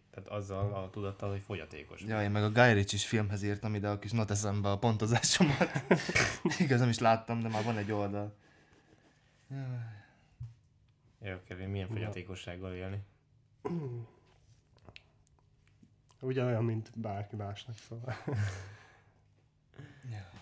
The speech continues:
Speaker 3: Annyi, hogy néha majd megfulladok, de
Speaker 1: Ami nem értem, hogy miért kell az aszmát fogyatékosságnak nevezni amúgy, tehát, hogy
Speaker 2: Nem is fogyatékosok
Speaker 3: Nem
Speaker 2: ellen, tehát
Speaker 3: fogyaték-, hát ki kimondottan fogyatékosság, csak tartósan betegség, érted?
Speaker 2: Mm.
Speaker 1: Hát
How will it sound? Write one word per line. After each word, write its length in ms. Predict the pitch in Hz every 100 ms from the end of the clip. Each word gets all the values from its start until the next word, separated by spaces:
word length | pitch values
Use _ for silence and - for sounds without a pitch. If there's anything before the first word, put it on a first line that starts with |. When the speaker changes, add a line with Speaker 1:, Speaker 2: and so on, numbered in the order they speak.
| -
Speaker 3:
Annyi, 240 | 113 110
hogy 120 | 107
néha 200 | 104 98
majd 220 | 101 98 113
megfulladok, 640 | - - 170 143 131 123
de 240 | 120 117 - - _ _ _ - _ -
Speaker 1:
Ami 100 | 107
nem 120 | 117 107
értem, 260 | - 95
hogy 240 | 95 92 110 - _ - - - - -
miért 220 | 98 107 107
kell 160 | 95
az 60 | 87
aszmát 320 | 90 - 87
fogyatékosságnak 640 | - 90 - 104 - - -
nevezni 300 | 110 - 95
amúgy, 320 | 90 90 98 -
tehát, 140 | -
hogy 200 | 98 120
Speaker 2:
Nem 100 | 123
is 100 | 117
fogyatékosok 640 | - 110 98 98 101 101 95
Speaker 3:
Nem 80 | 104
Speaker 2:
ellen, 100 | 190
tehát 120 | 101
Speaker 3:
fogyaték-, 480 | 107 107 - 110 104
hát 180 | 117 113
ki 100 | -
kimondottan 520 | 120 113 113 113 120
fogyatékosság, 760 | - 98 - - - - - 120
csak 160 | -
tartósan 600 | - 110 113 120 - 123
betegség, 440 | 123 - 113 - - - -
érted? 300 | 113 107 120 - _ -
Speaker 2:
Mm. 160 | 110 101 95 - -
Speaker 1:
Hát 100 | 104